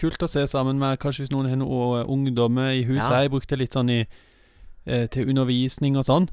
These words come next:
Speaker 1: For det er ikke for barn, vil jeg si.
Speaker 2: Nei,
Speaker 1: Men,
Speaker 2: det er
Speaker 1: eh,
Speaker 2: litt,
Speaker 1: hvis noen
Speaker 2: eh,
Speaker 1: har noen
Speaker 2: voldsomt.
Speaker 1: ungdommer,
Speaker 2: Mm.
Speaker 1: så kan det kanskje være en,
Speaker 2: Ja,
Speaker 1: noe en kan se
Speaker 2: veldig,
Speaker 1: sammen med ungdommene i
Speaker 2: veldig
Speaker 1: hus, og så kan en få noen fine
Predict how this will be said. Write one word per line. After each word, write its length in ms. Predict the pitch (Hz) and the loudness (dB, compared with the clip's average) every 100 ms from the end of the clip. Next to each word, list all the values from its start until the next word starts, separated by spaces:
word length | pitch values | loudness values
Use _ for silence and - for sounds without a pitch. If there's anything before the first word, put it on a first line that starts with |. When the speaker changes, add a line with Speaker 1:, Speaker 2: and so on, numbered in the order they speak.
| - - - | -4 -8 -8
Speaker 1:
For 80 | 120 | -2
det 100 | 127 | 0
er 20 | 151 | 2
ikke 60 | 156 | 4
for 20 | |
barn, 380 | 120 123 143 147 | 6 6 4 -2
vil 80 | 147 | 0
jeg 100 | 147 | 0
si. 160 | 127 104 - | 2 0 -2
Speaker 2:
Nei, 200 | - 98 | -2 2
Speaker 1:
Men, 180 | 139 139 | 2 2
Speaker 2:
det 80 | 139 139 | 2 2
er 100 | 107 | 2
Speaker 1:
eh, 40 | |
Speaker 2:
litt, 120 | 120 160 | 0 0
Speaker 1:
hvis 100 | 170 | 2
noen 100 | 165 | 4
Speaker 2:
eh, 20 | |
Speaker 1:
har 80 | 151 | 4
noen 120 | 156 | 4
Speaker 2:
voldsomt. 200 | 156 147 139 | 2 2 4
Speaker 1:
ungdommer, 400 | 123 143 190 - - - - | 4 4 2 0 -8 -20 -14
Speaker 2:
Mm. 280 | 110 98 82 95 | -10 -8 -10 -12
Speaker 1:
så 80 | |
kan 160 | - 165 | -2 0
det 160 | 135 139 | 0 0
kanskje 220 | 156 147 | 0 0
være 140 | 143 | 0
en, 240 | 135 131 127 | 0 -2 0
Speaker 2:
Ja, 100 | 110 | 0
Speaker 1:
noe 120 | 151 | 0
en 60 | |
kan 120 | 139 156 | -2 -2
se 160 | 139 | 0
Speaker 2:
veldig, 80 | 139 | 0
Speaker 1:
sammen 220 | 135 135 139 | 0 0 0
med 80 | |
ungdommene 460 | 131 135 123 127 135 | 0 2 4 4 2
i 60 | 127 | 2
Speaker 2:
veldig 100 | 165 | 2
Speaker 1:
hus, 200 | 214 - | -2 -2
og 80 | 156 | -2
så 260 | - 147 | 0 -2
kan 160 | - 147 | 0 -2
en 80 | 160 | -2
få 140 | 151 | 0
noen 400 | 135 131 127 113 | 0 0 0 -2
fine 580 | - 131 120 120 117 113 | -2 -2 0 0 0 -2